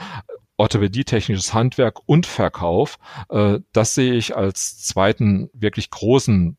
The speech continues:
Trend, äh, ja, der jetzt auch, äh, durch Corona eben nochmal, äh, einen Schub bekommt, der durch die Digitalisierung einen Schub bekommt, denn durch die Digitalisierung wird die Maßkonfektion einfach auch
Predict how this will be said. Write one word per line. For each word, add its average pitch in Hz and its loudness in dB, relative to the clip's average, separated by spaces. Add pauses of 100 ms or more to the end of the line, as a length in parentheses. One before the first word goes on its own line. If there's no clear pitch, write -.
Trend, 101 0
äh, 107 2 (340)
ja, 98 2 (140)
der 101 2
jetzt 120 -2
auch, 127 0
äh, 110 2 (120)
durch 117 0
Corona 113 2
eben 107 0
nochmal, 104 0
äh, - -14
einen 92 4
Schub - -2
bekommt, 104 -2
der 110 4
durch 110 -2
die 135 -2
Digitalisierung 98 0
einen 85 2
Schub 92 -6
bekommt, 104 0 (340)
denn 107 4 (120)
durch 120 2
die 123 -6
Digitalisierung 107 0 (240)
wird 101 2 (100)
die 95 2
Maßkonfektion 131 2 (400)
einfach 107 0
auch 104 0